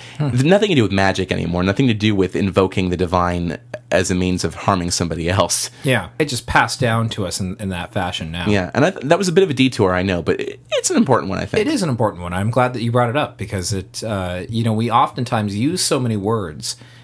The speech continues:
Speaker 1: and never think about their origins, never think about where they actually come from and how they're associated with what they mean, because they don't always have such a clear-cut example of, of what they are.
Speaker 2: I just had an idea. We should do an episode, a deliberately explicit episode on the,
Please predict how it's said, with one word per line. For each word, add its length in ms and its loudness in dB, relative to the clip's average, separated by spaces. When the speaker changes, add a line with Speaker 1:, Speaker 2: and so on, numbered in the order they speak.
Speaker 1:
and 100 2
never 220 2
think 240 -4
about 220 0
their 80 -2
origins, 500 -2
never 140 -2
think 200 -8
about 220 -2
where 200 0
they 120 -2
actually 380 -6
come 260 -2
from 220 -6
and 100 -8
how 200 0
they're 180 -2
associated 580 -4
with 160 -10
what 140 -4
they 120 -6
mean, 420 -4
because 200 -2
they 80 0
don't 220 2
always 760 0
have 320 0
such 180 -8
a 40 -8
clear-cut 800 -4
example 600 -4
of, 160 -12
of 220 -10
what 140 -2
they 120 -6
are. 340 -8
Speaker 2:
I 100 4
just 140 -2
had 120 4
an 20 0
idea. 280 0
We 80 0
should 140 -4
do 120 4
an 80 0
episode, 640 -2
a 100 2
deliberately 480 2
explicit 400 -2
episode 380 -2
on 240 -2
the, 260 -4